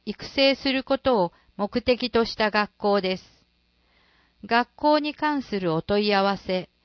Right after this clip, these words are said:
矢掛ビジネスカレッジ日本語学校。住所、矢掛町矢掛二五五二の二。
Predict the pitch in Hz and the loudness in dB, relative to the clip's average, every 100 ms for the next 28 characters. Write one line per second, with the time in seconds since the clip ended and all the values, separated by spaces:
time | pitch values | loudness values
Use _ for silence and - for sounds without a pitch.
0 | _ _ _ - 226 233 294 220 127 175 | _ _ _ -8 -4 0 0 0 -6 -6
1 | 226 277 294 277 - 285 262 196 - - | -6 -2 -4 -4 -2 0 2 0 -4 -10
2 | 156 - 202 233 254 285 277 269 262 254 | -10 -10 -4 -2 2 2 4 2 2 -2
3 | _ - 165 131 - _ _ _ _ _ | _ -4 -2 -2 -8 _ _ _ _ _
4 | _ _ 233 277 294 240 180 147 - _ | _ _ -6 0 0 2 0 0 -2 _
5 | _ _ - 247 311 294 320 - 208 180 | _ _ -4 0 0 0 -2 2 2 2
6 | 185 - 233 185 160 - _ _ _ _ | 0 -2 -4 -2 -6 -8 _ _ _ _
7 | _ _ _ _ _ - 262 294 262 311 | _ _ _ _ _ -8 -4 -4 2 4
8 | 277 190 202 214 226 247 220 175 156 180 | 4 4 2 2 2 0 0 -2 -4 -4
9 | 190 180 | -6 -8